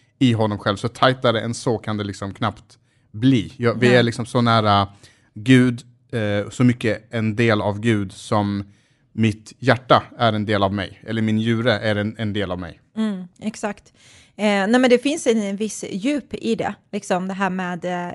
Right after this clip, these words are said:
Speaker 2: relationen där. Och, eh, och det blir en helt annan, eh, vad ska man säga, en annan betydelse också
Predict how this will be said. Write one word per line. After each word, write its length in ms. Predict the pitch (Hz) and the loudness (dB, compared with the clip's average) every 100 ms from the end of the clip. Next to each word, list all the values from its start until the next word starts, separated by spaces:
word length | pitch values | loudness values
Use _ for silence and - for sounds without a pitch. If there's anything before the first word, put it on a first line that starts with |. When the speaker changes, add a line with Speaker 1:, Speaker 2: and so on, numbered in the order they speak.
| - | -6
Speaker 2:
relationen 560 | 202 185 - 202 190 | -4 -4 -4 -4 -2
där. 300 | 202 190 196 | 0 2 2
Och, 280 | 214 - - | 0 -2 0
eh, 200 | 196 190 - _ _ _ | 2 2 -2 _ _ _
och 80 | 202 | 4
det 100 | 226 | 4
blir 280 | 247 254 | 6 6
en 160 | 208 208 | 6 4
helt 300 | 226 214 214 | 4 2 2
annan, 440 | - 208 202 196 190 | 0 0 0 -2 -2
eh, 120 | 190 190 - _ _ _ _ _ | -4 -6 -10 _ _ _ _ _
vad 100 | 233 | -2
ska 80 | - | 0
man 80 | 247 | 2
säga, 140 | 247 | 2
en 80 | 254 | 4
annan 220 | 254 247 | 4 6
betydelse 540 | 233 240 277 226 226 - | 4 2 0 0 0 4
också 440 | 330 - - 160 | 2 2 2 0